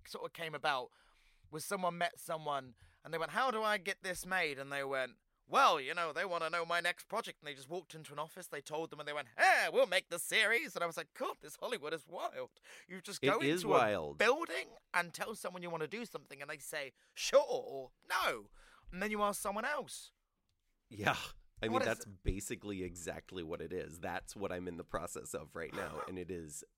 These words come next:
Speaker 2: wild. It's
Speaker 1: Just
Speaker 2: very strange.
Speaker 1: I just,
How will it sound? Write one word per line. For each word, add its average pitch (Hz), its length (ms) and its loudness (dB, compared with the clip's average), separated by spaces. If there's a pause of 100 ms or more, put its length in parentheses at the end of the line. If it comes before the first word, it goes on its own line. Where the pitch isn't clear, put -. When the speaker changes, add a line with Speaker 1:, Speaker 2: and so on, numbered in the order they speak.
(120)
Speaker 2:
wild. 87 920 -8 (140)
It's - 160 -6
Speaker 1:
Just 85 180 -8
Speaker 2:
very 73 300 -6
strange. - 540 -10
Speaker 1:
I - 80 -10
just, - 380 -8